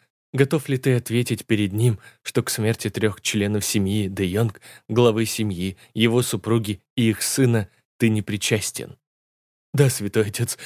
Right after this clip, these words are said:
я не причастен". "Ты клянешься на Святой Библии в присутствии трех свидетелей, являющихся добрыми христианами, что совесть твоя чиста. Также ты не подделал подпись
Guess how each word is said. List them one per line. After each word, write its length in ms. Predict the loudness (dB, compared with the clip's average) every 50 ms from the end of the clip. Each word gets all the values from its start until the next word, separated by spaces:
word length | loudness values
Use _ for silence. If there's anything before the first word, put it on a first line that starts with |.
| -16 -18 -4 2
я 160 | 4 4 4
не 120 | 4 4
причастен". 680 | 2 2 0 0 0 0 -2 0 2 2 2 2 0 -4 _ _ _ _ _ _ _ _ _ _ _ _ _ _
"Ты 120 | 0 0 2
клянешься 640 | 2 2 2 2 4 4 2 2 2 2 2 2
на 120 | 2 2 2
Святой 320 | 0 -2 0 2 2 2
Библии 400 | 2 2 2 0 2 2 0 0
в 100 | 0 -2
присутствии 600 | -4 -6 -2 0 0 0 0 0 0 0 0 2
трех 280 | 2 2 2 2 2 0
свидетелей, 760 | -2 -2 -2 -2 0 -2 -2 -2 -2 0 0 2 0 0 -2 -8 -16 -12 0 2
являющихся 840 | 2 2 4 2 2 2 2 2 0 -2 -4 -4 -2 -2 -2 0
добрыми 440 | 2 2 2 2 2 0 -2 -2 -4
христианами, 880 | -4 -4 -6 -6 -4 -4 -2 0 0 0 -2 -2 -4 -6 -6 -8 -10 -14 -18 -20 -20 _ -14
что 200 | -2 0 0 2
совесть 380 | 4 2 2 2 0 -4 -2
твоя 240 | 0 0 0 0 0
чиста. 460 | -2 -2 -2 -2 -2 -4 -6 -6 -8 _ _ _ _ _ _ _ _ _ _ _ _
Также 340 | 2 2 2 2 -2 -4 -4
ты 140 | -2 0 0
не 120 | 0 0
подделал 520 | 2 0 0 2 2 0 2 2 0 -2 -2
подпись 480 | 0 0 0 2 0 -2 -6 -6 -8